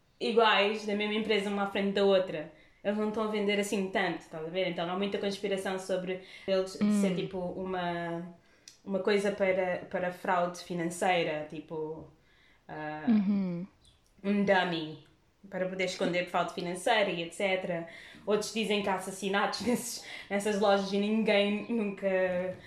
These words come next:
Speaker 2: Say what
Speaker 1: ah,
Speaker 2: now?
Speaker 1: consegue encontrar e et cetera. Yeah. Whatever.
Speaker 2: <laughs>
Speaker 1: Outro,
Speaker 2: Oh, yeah.
Speaker 1: outra conspiração que gosto bué é do Illuminati. E
Speaker 2: Uhum.
Speaker 1: uma vez, eu lembro, foi a partir daqui que eu comecei a gostar de conspirações, quando eu era muito pequena.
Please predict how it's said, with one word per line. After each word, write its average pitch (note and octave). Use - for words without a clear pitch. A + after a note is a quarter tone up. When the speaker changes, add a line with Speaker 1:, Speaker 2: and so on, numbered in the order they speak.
Speaker 2:
Say E3+
what F3+
Speaker 1:
ah, F3
Speaker 2:
now? F3
Speaker 1:
consegue F#3+
encontrar G3
e F#3
et F3+
cetera. G3
Yeah. D#3+
Whatever. B3
Speaker 2:
<laughs> D4+
Speaker 1:
Outro, C4
Speaker 2:
Oh, -
yeah. G3
Speaker 1:
outra G#3+
conspiração G3+
que G3
gosto G3
bué F#3
é F3+
do G3
Illuminati. G3
E G3+
Speaker 2:
Uhum. F#3+
Speaker 1:
uma F#3
vez, G#3
eu G3
lembro, G3
foi F#3+
a -
partir G3+
daqui G3+
que G#3+
eu G3
comecei G3
a -
gostar G3
de G3
conspirações, F#3+
quando F3+
eu F3+
era F3+
muito F3+
pequena. E3+